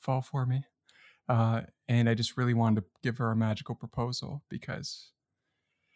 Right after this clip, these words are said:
just to show my love for her. And, but I was sick. I had gotten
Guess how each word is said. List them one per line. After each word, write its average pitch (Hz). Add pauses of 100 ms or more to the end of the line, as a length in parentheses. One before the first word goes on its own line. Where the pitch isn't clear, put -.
(1040)
just -
to - (440)
show 131
my 123
love 117
for -
her. 131 (240)
And, 123 (840)
but 131
I 131
was 127 (120)
sick. - (100)
I 123
had 117
gotten 117